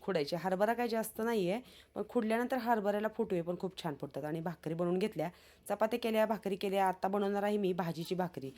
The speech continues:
तर मला कमेंट्समध्ये असं विचारतात की तुम्ही भाजीची भाकरी कशी बनवता. तर काय करायचं, ज्वारीचं पीठ चाळून घेतलं आणि बटाट्याची भाजी शिल्लक होती ती त्याच्यात घात-, घातली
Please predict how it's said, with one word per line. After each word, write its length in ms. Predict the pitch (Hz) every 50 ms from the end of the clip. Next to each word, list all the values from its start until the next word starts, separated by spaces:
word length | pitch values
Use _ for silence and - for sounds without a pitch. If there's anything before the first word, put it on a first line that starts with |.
| - - - - - -
तर 100 | 202 214
मला 220 | 226 240 240 254 262
कमेंट्समध्ये 720 | 269 269 254 240 240 233 240 233 233 240 233 240 240 233 - -
असं 140 | - 202 208
विचारतात 400 | 196 208 208 226 214 208 214 214 214
की 60 | - 233
तुम्ही 180 | 226 226 233
भाजीची 440 | 208 226 180 180 165 190 208 - 262
भाकरी 280 | 254 240 - - 180 180
कशी 220 | - 175 - 175
बनवता. 340 | 156 156 147 139 131 135 127 127 - - - - - _ - -
तर 340 | 214 220 214 214 214 226 220 214 - -
काय 140 | - 208 208
करायचं, 420 | 226 226 214 190 180 180 190 214 202 - 208
ज्वारीचं 340 | 175 185 180 170 170 170 185
पीठ 100 | 175 160
चाळून 320 | - - 202 190 180 180 185
घेतलं 240 | 214 220 - 180
आणि 100 | 175 180
बटाट्याची 380 | 175 180 170 170 202 220 220 262
भाजी 260 | 233 254 233 175 185
शिल्लक 300 | 185 - 208 196 190 190
होती 300 | 214 226 - - 175 208 - - - - - - - -
ती 80 | 233 240
त्याच्यात 260 | 226 247 226 233 240
घात-, 320 | 240 247 226 - - 185
घातली 440 | 180 196 208 208 - 180 160 180 233